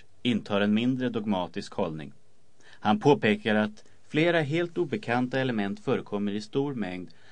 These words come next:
samt påpekar att ingen klassificering än så länge är möjlig att göra.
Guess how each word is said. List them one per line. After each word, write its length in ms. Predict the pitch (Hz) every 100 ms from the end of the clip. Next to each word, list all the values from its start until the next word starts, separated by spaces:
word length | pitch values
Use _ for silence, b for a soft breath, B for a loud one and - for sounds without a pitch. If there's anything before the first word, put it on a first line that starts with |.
| B
samt 360 | - 151 151 -
påpekar 640 | 180 131 - 131 135 139
att 140 | 135
ingen 400 | 135 151 123 143
klassificering 920 | 160 170 165 160 170 - 110 117 120 101
än 180 | 98
så 140 | 104 113
länge 320 | 120 101 85
är 40 |
möjlig 540 | 92 104 82 87 107 98
att 160 | -
göra. 340 | 107 87 90